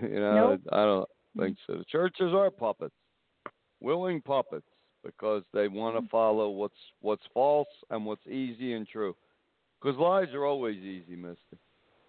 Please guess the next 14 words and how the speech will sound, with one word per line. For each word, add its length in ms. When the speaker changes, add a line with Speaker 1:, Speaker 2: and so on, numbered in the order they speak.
Speaker 2:
Right. 480
Speaker 1:
Jesus 480
said 200
the 120
true 280
gospel 640
is, 80
is 180
hard. 440
He, 380
he, 260
he 240
likened, 600
uh, 340